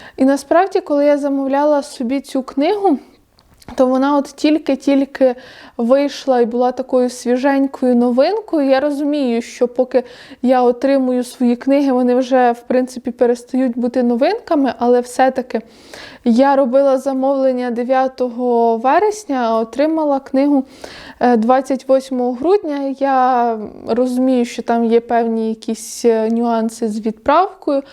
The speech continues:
але, думаю, всі, хто, е, хотів прочитати цю книгу, прочитали. Вже, думаю, всі її бачили.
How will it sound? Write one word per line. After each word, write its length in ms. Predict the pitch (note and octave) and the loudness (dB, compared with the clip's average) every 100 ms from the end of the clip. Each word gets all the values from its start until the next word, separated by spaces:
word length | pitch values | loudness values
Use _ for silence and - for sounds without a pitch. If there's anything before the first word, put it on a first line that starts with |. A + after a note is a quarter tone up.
| - - - - - - | -20 -20 -20 -20 -12 -2
але, 440 | B3+ C4+ C4+ A#3+ | 2 4 4 2
думаю, 460 | A3 A#3+ C4+ C4+ B3+ | 2 2 2 2 2
всі, 320 | B3 - C#4+ | -2 -4 -4
хто, 440 | C#4+ - C4+ A#3+ B3 - _ _ _ _ _ _ - A#3 A#3 | -4 0 2 2 -4 -14 _ _ _ _ _ _ -10 -8 -4
е, 200 | G#3+ A3 | 2 2
хотів 340 | A3 B3 C4 B3+ | 2 -2 0 -2
прочитати 600 | A#3+ A#3+ B3 B3 A#3+ B3 | 0 -2 -2 0 0 -2
цю 160 | - | -10
книгу, 340 | A#3+ A#3+ B3 A#3 | -4 -2 0 -2
прочитали. 760 | A3+ A3+ A#3+ A#3+ D4 F4+ F4 D4+ | -2 -2 -2 -2 2 2 2 -2
Вже, 260 | C#4 A#3 | -2 -2
думаю, 360 | A3 A#3+ A#3 A#3 | -2 -2 -2 -4
всі 260 | A3+ - | -6 -4
її 300 | B3+ A#3+ A#3 | -2 0 0
бачили. 640 | A3 C4 E4+ F4 - D#4 | 0 2 0 -2 -2 0